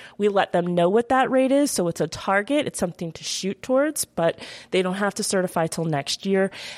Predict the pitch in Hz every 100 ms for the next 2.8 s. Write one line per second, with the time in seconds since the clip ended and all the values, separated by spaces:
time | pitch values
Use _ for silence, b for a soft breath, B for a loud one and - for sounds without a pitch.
0 | B 220 226 220 - 226 233 262 262 254
1 | 233 - 202 190 - 294 285 294 - 233
2 | - 220 202 214 196 196 185